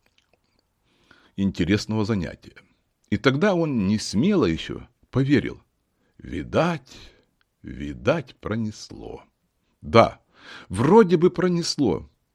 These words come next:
Его не повесят. Он будет жить. Ликвидация закончилась, снимали полицейское оцепление, людям скомандовали разойтись,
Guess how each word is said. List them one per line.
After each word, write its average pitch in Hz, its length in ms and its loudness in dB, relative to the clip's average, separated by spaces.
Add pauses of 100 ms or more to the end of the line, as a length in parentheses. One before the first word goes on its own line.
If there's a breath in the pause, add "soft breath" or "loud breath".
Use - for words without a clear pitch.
(120)
Его 123 220 4
не 156 140 2
повесят. - 560 0 (600)
Он 160 340 2
будет 143 340 -4
жить. 90 560 -4 (520 soft breath)
Ликвидация 113 840 2
закончилась, 127 800 -6 (220 soft breath)
снимали 123 560 4 (520 loud breath)
полицейское 101 720 2
оцепление, 135 680 -4 (220 loud breath)
людям 156 440 4
скомандовали 71 840 -6
разойтись, 156 800 4